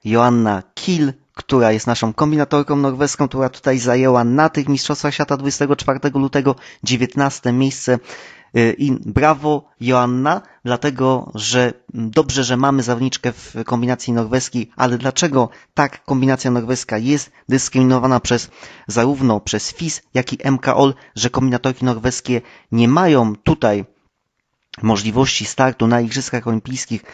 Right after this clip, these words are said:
Dlaczego tak dyskryminowane są skoki narciarskie kobiet, że na Igrzyskach Olimpijskich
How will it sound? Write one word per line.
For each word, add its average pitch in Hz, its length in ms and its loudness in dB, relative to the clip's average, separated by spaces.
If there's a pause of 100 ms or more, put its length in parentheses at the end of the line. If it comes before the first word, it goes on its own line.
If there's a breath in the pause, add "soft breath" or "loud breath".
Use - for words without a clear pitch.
(160 loud breath)
Dlaczego 113 320 0
tak 127 240 -4
dyskryminowane 123 680 0
są 117 200 0
skoki - 280 -6
narciarskie 120 440 -2
kobiet, 120 320 -2
że 110 200 2 (260 loud breath)
na 107 100 -2
Igrzyskach 123 500 -4
Olimpijskich 120 560 -4